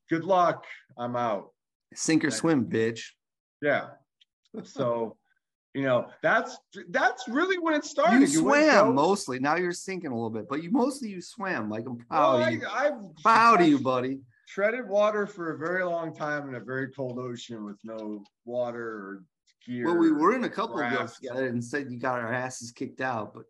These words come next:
Speaker 2: that's
Speaker 1: You got, well, you got us kicked out originally, and after that, I feel like I owed you one. And then, um,
Speaker 2: <laughs>
Speaker 1: I believe you were the first one to get booted from a guild when we were in the same guild. And then, I
Speaker 2: Well,
Speaker 1: mean,
Speaker 2: they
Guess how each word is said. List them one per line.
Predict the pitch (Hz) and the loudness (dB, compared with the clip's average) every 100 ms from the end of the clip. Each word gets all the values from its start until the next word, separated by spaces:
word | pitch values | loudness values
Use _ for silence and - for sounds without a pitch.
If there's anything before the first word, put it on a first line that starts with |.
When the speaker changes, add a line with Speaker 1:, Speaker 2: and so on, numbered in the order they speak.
| - | -6
Speaker 2:
that's | 151 | -2
Speaker 1:
You | 156 180 | 0 -2
got, | 165 151 156 - | 2 2 2 0
well, | 147 139 123 123 | 0 2 0 -4
you | 131 139 | -2 2
got | 143 139 | 2 0
us | 131 | -6
kicked | - 139 - | -10 -10 -4
out | 113 113 | -4 -4
originally, | 110 113 123 104 82 90 | -6 -4 -6 -10 -12 -10
and | 95 | -6
after | 104 104 101 | -6 -6 -4
that, | 104 | -2
I | 98 | -2
feel | - 95 | -4 -8
like | 90 | -4
I | |
owed | 101 104 | -4 -4
you | 87 | -6
one. | 78 78 80 87 | -10 -12 -14 -16
And | 85 85 | -16 -12
then, | 85 85 82 - | -10 -10 -12 -14
um, | 85 82 82 | -12 -6 -6
Speaker 2:
<laughs> | |
Speaker 1:
I | 95 101 | -4 -4
believe | 113 147 113 | 0 2 2
you | 117 151 | 2 4
were | 131 | 4
the | |
first | 110 113 123 123 | 0 -2 -2 -2
one | 107 92 | -6 -6
to | |
get | 87 87 | -8 -4
booted | 104 95 87 82 _ | -2 -2 -4 -8 _
from | - 85 | -14 -12
a | |
guild | 80 98 90 | -6 -4 -4
when | 82 | -6
we | 87 | -8
were | 85 | -8
in | |
the | 85 | -12
same | - 80 80 | -12 -12 -10
guild. | 82 76 73 - | -10 -12 -14 -10
And | 92 92 | -6 -2
then, | 92 92 90 - _ _ _ _ _ - | -2 -2 -4 -6 _ _ _ _ _ -4
I | 139 | 2
Speaker 2:
Well, | |
Speaker 1:
mean, | 160 | 6
Speaker 2:
they | 165 | 6